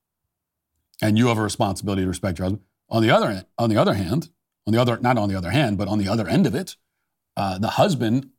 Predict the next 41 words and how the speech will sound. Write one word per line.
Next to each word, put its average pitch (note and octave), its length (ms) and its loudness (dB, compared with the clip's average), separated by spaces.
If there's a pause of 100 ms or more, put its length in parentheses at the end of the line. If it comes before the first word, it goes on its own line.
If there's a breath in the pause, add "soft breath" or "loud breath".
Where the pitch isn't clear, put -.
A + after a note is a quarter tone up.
also B2+ 380 2
has G2 140 -2
a G2 40 -2
responsibility F#2 720 -2
to G#2 180 -2
be G#2+ 280 0
respectable G#2+ 1040 -2 (580)
and A2+ 280 2
to, A#2 440 0 (220)
not D#3+ 120 2
just D3+ 140 0
respectable, A#2 580 -2 (260)
but A#2 140 -2
to B2 320 0
command A#2+ 580 0
respect. - 580 -8 (360)
And A2+ 100 0
there E3+ 100 4
is F3 100 2
a D#3+ 40 0
difference. B2+ 300 -2
I G#2 80 -2
think C3 140 0
last B2+ 200 2
week A#2+ 140 0
when A2 80 -2
we G2+ 60 -2
talked G#2+ 260 -2
about G2 200 -2
this, G2 140 -4
I G#2 60 -4
said G2 220 -4
that G2+ 80 -4
Will G#2 180 -2
Smith G#2+ 240 -2
should F#2+ 240 -4
demand A2 460 0
respect G2+ 420 -6
in F#2+ 60 -6
his F2+ 100 -6
home, E2 300 -10